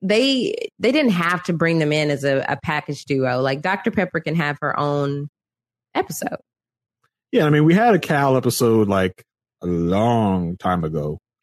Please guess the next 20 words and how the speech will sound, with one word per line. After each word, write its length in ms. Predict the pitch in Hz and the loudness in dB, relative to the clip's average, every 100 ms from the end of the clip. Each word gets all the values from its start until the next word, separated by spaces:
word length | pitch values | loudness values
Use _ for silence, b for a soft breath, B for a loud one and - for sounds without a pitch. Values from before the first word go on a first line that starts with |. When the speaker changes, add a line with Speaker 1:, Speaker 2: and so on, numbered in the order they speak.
| - | -8
Speaker 1:
Right. 360 | 151 120 - - _ _ | -4 -4 -6 -12 _ _
Speaker 2:
Um, 160 | 101 | -2
but 60 | 101 | 2
we 100 | 120 | 2
haven't 180 | 170 143 | 2 2
seen 200 | 165 135 | 2 2
Doctor 180 | 110 104 | 0 -2
Pepper 280 | 123 90 - - | -4 -6 -10 -4
at 200 | 120 - | -4 -2
all 360 | - 98 76 117 _ | -4 -4 -4 -8 _
Speaker 1:
Mm-mm. 160 | 165 - | -8 -6
Speaker 2:
this 260 | - 147 143 | -4 -4 2
season 360 | 113 92 95 | 2 2 2
with 180 | 95 113 | 2 0
the 80 | - | 0
couples. 520 | 98 101 - 85 - - _ | -2 -4 -2 -6 -6 -16 _
Speaker 1:
She's 200 | - 190 | -4 -2
booked 280 | 165 165 170 | 0 -2 -2
and 120 | 175 165 | -2 0
busy. 380 | 208 170 147 | 0 -2 -4